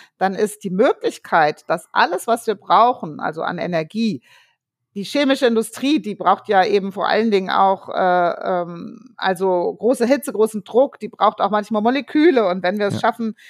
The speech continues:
Speaker 1: nicht mehr, äh, in der, in der Chemie abhängig zu sein von Erdöl und Erdgas oder in der Metallindustrie von Kohle und so weiter, dann ist das eine Rieseninnovation. Dann, dann ist es sogar
Speaker 2: Ja.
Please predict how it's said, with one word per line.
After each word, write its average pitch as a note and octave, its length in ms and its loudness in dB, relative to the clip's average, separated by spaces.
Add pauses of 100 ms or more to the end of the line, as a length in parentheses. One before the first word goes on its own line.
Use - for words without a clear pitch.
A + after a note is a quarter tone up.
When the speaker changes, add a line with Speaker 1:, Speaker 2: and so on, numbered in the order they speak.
(320)
Speaker 1:
nicht A3+ 240 -4
mehr, A3 420 4
äh, G3 520 0
in G3+ 120 -4
der, F#3 460 4 (680)
in G#3 120 -10
der G3+ 120 0
Chemie G#3 320 -2
abhängig C#4 420 -2
zu G3+ 120 -10
sein F3 260 2
von F3+ 160 -8
Erdöl E3 340 0
und D#3 180 -8
Erdgas D3 540 0
oder D#3+ 340 2
in F#3 120 -6
der F#3 100 2
Metallindustrie G3+ 680 -2
von G#3+ 240 -4
Kohle A#3 320 4
und F3 160 -2
so E3+ 100 -8
weiter, E3+ 340 -2 (540)
dann A3+ 240 0
ist C4+ 160 0
das A#3+ 100 2
eine A#3 280 2
Rieseninnovation. F#3+ 1120 -2
Dann, E3 280 -8
dann E3+ 240 -4
ist F#3 140 -10
es F#3 120 -8
sogar F#3+ 420 4
Speaker 2:
Ja. G3 60 -4